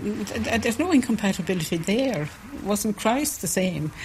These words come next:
Wasn't Mary Magdalene the first person who saw him after he rose from the dead? I mean, that was a great privilege. Uh, I mean, she was one of his favourites, and yet he drove seven devils out of her. And, uh, um, that's what he s-, he said. He, "I,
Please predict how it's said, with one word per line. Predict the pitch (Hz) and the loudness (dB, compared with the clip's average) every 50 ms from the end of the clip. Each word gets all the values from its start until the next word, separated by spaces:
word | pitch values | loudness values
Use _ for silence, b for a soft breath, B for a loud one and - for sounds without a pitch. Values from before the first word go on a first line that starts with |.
| B B B B B | B B B B B
Wasn't | - 190 185 - 208 190 180 | 0 0 0 0 -2 -2 0
Mary | 185 196 202 208 202 196 | 2 4 6 6 6 6
Magdalene | 190 202 220 226 226 - 202 196 185 | 6 6 4 4 2 0 0 2 2
the | 170 180 | 2 0
first | 180 - 175 175 - - - - - - | -2 -2 -4 -4 -4 -6 -8 -12 -8 -4
person | - 170 165 - - 165 156 | -4 -2 -2 -2 -2 -2 -2
who | 156 165 160 | 0 -2 -2
saw | 151 - - 160 160 160 | -2 -2 -2 0 0 0
him | 160 156 | 0 0
after | 160 160 - - - | -2 -2 -2 -2 -2
he | 160 156 | -2 -2
rose | 156 156 151 151 151 - | 0 0 0 -2 -2 -2
from | - 156 151 | -2 -2 -2
the | 156 151 | 0 0
dead? | - 139 143 156 180 185 - - B B B B B B | 0 0 0 -2 -4 -6 -8 -12 B B B B B B
I | - | -4
mean, | 160 170 156 | -2 0 4
that | 156 170 | 4 4
was | 202 202 | 4 2
a | 185 156 175 | 0 -2 0
great | 165 165 165 | -2 -2 -2
privilege. | - - 175 160 143 - 170 190 208 - - - B B B B B B B B - | -2 -2 -2 -2 -2 -4 -4 -4 -4 -4 -6 -8 B B B B B B B B -2
Uh, | - 165 170 165 170 | 0 0 2 2 2
I | |
mean, | 175 180 185 | 2 2 2
she | 170 - 208 | 2 2 0
was | 190 185 180 - | 0 0 0 0
one | 185 175 185 | 0 0 0
of | 170 - | 0 0
his | 180 175 175 | -2 -2 -2
favourites, | - - 185 202 226 240 254 220 170 147 - - - - - - - - | -2 -2 -2 0 0 -2 -2 -2 -4 -4 -4 -6 -8 -8 -10 -10 -8 -6
and | 175 175 175 160 151 | -4 -4 -2 -2 0
yet | 156 165 175 | 0 0 -2
he | - 185 | -2 -4
drove | 175 - 180 175 175 175 175 | -6 -6 -4 -4 -4 -4 -4
seven | - - 185 180 180 180 175 170 | -4 -4 -4 -4 -4 -4 -4 -4
devils | - 185 185 - 214 196 - 196 | -4 -4 -4 -4 -6 -6 -6 -6
out | 170 165 156 | -6 -6 -6
of | 160 156 | -6 -6
her. | 156 156 156 B B B B B B B B B | -6 -8 -10 B B B B B B B B B
And, | - 180 175 175 175 175 170 165 175 | -4 -2 -2 -2 -2 -2 -2 -2 -2
uh, | 175 170 170 165 165 165 B B B B B B B - - | -2 0 0 -2 -4 -6 B B B B B B B -6 -4
um, | 160 165 165 156 160 156 - - - - | -2 -2 0 0 -2 -4 -4 -6 -4 0
that's | - 208 233 - | 2 2 2 2
what | - 226 | 0 0
he | - 196 180 160 | 2 2 0 0
s-, | 151 - | 0 -2
he | - - | -2 -4
said. | 151 147 - 151 151 156 | -4 -2 -2 -2 -2 -2
He, | 151 - | -4 -2
"I, | - 151 151 151 | -2 -2 0 0